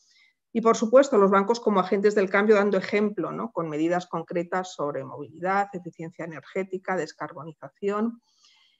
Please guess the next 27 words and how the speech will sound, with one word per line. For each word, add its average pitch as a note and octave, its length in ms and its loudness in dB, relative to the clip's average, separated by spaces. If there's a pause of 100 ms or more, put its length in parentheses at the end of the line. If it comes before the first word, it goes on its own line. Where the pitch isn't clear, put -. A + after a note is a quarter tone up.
(140)
Y, - 40 -6
bueno, A#3 180 8
no B3 180 6
quiero C4 240 8
terminar, B3 640 6
¿eh? G#3+ 200 -6
sin F#3 340 -4
insistir F3 580 0
en, F#3+ 380 2 (120)
en E3+ 140 -4
algo F#3+ 260 2
que F#3+ 120 -2
ya F#3+ 120 2
se F#3 160 -4
ha F#3+ 80 2
comentado, F#3+ 840 0
¿eh? G3+ 80 -8
por F3+ 160 -6
algunos E3 380 -6
panelistas, G3 840 -6
y F3+ 120 0
es F3+ 160 -2
el F3+ 140 -2
papel A#3+ 420 4
de A#3 100 4
los G3 160 -2
ciudadanos, G3 800 -2